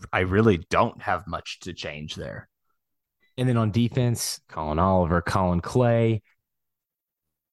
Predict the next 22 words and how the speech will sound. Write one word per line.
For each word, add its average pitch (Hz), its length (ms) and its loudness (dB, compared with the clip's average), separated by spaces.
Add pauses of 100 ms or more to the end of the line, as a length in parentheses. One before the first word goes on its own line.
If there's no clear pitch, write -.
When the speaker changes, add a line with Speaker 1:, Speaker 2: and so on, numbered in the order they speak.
(200)
Speaker 2:
Question 104 720 0
mark 90 320 0
right 98 200 2
now 104 280 0
at 85 100 -4
defensive 95 320 -2
tackle. 107 380 2
Speaker 1:
Definitely. 87 380 2
Speaker 2:
I - 20 0
could 92 80 4
guess - 180 -2
we'll 120 140 4
just 107 240 0
say 120 160 0
Samuela 104 640 2
since - 220 -6
he 95 120 -14
does 98 240 0
have 98 140 2
an 95 80 2
extra 95 320 0
year. 95 440 2